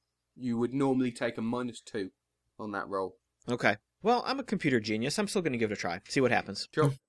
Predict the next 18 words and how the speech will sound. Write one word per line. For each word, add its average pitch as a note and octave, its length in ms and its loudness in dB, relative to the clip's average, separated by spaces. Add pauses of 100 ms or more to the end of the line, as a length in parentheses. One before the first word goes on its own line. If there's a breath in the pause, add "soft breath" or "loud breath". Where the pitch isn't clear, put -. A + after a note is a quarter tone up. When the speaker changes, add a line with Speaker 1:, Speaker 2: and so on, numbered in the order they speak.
(520 soft breath)
Speaker 2:
Uh, C3 440 6
okay, D3+ 220 6
so C3+ 120 4
I C3+ 60 8
got C#3 140 6
a C3 40 6
total F#3 320 8
of C#3+ 120 6
eight, C3+ 360 4 (400 soft breath)
but B2+ 160 4
there's B2+ 160 4
also B2 320 4
a G#2+ 60 6
one G#2 420 2
on G2+ 160 -2
the G2 60 -2
dice. - 440 -6 (480)
Speaker 1:
Okay. B2+ 240 -2